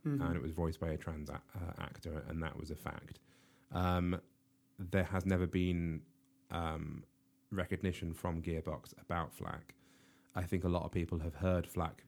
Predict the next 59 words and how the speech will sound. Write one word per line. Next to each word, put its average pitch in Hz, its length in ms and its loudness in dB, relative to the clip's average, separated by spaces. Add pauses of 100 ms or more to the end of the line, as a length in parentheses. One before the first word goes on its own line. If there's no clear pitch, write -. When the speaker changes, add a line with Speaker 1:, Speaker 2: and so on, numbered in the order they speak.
Speaker 2:
being, 82 460 0
using, 85 540 0 (200)
uh, 80 180 -2
they 80 140 0
and 80 160 -2
them 80 300 -4 (200)
pronouns 78 540 -2
and 82 140 -2
has, 82 260 -4 (560)
and, 104 180 2
and 107 120 4
have 110 160 6
put - 180 4
something 113 260 4
on 110 200 4
that, 113 220 4 (140)
that, 117 280 2
that 113 180 0
satisfies 85 540 0
them. 85 140 0
And 90 80 2
if, 95 180 -4
and 92 300 2
if 98 160 -4
that's 98 200 0
what 92 100 -2
they 98 100 0
wanna 98 180 2
do, 98 180 2
that's 98 160 0
what 71 120 -2
they 95 100 0
wanna 95 160 2
do. 92 240 4
But 78 100 -4
that's, - 300 -4
I, 101 40 -6 (120)
I 104 40 -2
don't 95 300 4
think 87 280 -4
it's, - 340 -8 (720)
I 104 40 4
don't 107 260 6
think 92 160 2
it's 92 140 0
written 90 340 2
from 90 200 0
a 85 60 2
position 87 440 -2
of 82 140 -2 (100)
he's 87 220 -2
definitely 85 440 -2
non-binary. 82 560 2
I 78 60 -2
just - 180 -6
think - 180 -4
they're 87 100 -2
being 85 260 -2
careful 80 580 -2